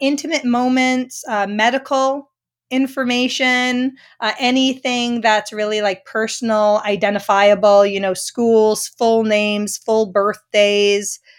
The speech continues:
cities, you know, because another whole aspect is fraud, identity theft, um, to all of this. And so those would be kinda, like, my top things. And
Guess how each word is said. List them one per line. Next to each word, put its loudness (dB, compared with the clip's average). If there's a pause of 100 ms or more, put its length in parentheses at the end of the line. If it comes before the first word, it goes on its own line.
(120)
cities, -2
you -6
know, 0
because -6 (260)
another -2
whole -2
aspect -2
is -4 (200)
fraud, 0 (280)
identity 0
theft, -6 (380)
um, -4 (1200)
to -2
all 4
of -6
this. -2
And -4
so -2
those 0
would -6
be -2
kinda, -2
like, 0
my -2
top -4
things. -6
And -10